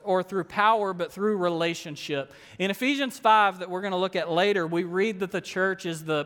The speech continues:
bride of Christ. He doesn't possess the church like you would possess an object. His claim on the church is relational and absolute. We are his church, just like my wife is my wife.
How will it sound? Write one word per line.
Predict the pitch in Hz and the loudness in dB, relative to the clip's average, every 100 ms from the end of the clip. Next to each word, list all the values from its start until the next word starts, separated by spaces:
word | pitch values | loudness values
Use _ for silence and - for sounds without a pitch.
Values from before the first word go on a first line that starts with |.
| 135 | -4
bride | 147 151 165 156 147 | -2 0 2 2 -2
of | 139 - | -6 -10
Christ. | 143 110 104 110 - - _ - - - | -8 -6 -8 -12 -18 -20 _ -20 -20 -8
He | - | -2
doesn't | 233 294 269 190 | 4 4 2 -4
possess | 220 175 175 240 - | -6 -2 2 2 2
the | 208 196 | -10 -10
church | - 196 196 - | -2 0 0 0
like | 190 175 | 0 0
you | 185 180 | -4 -8
would | 175 165 | -6 -6
possess | 170 156 165 160 165 | -6 0 0 0 -4
an | |
object. | 151 143 139 139 127 | -2 0 0 -6 -8
His | 180 185 | -4 -4
claim | - 220 226 233 | -2 0 2 2
on | 214 | 0
the | 202 | 0
church | 185 202 202 196 | -4 0 0 0
is | 185 175 - - - - | -2 -2 -4 -16 -18 -2
relational | 175 165 170 208 214 220 180 156 131 | 2 4 4 2 0 -4 -2 -2 -2
and | 147 | -4
absolute. | 147 175 180 - 165 165 147 - - | -2 -2 -4 -8 -4 -2 -4 -10 -8
We | 175 240 262 | -2 2 4
are | 202 - - - | 2 0 -8 -12
his | - 240 - | -4 -4 -4
church, | - 175 127 - - _ _ _ _ _ | -6 -6 -6 -10 -20 _ _ _ _ _
just | - 202 208 | -6 -6 0
like | 214 185 | 2 2
my | 180 190 | 0 0
wife | 175 170 185 175 - | 0 2 2 0 -2
is | 165 160 151 151 - | -6 -4 -4 -6 -10
my | 160 156 | -4 -2
wife. | 143 147 143 127 - | -2 -2 -2 -4 -10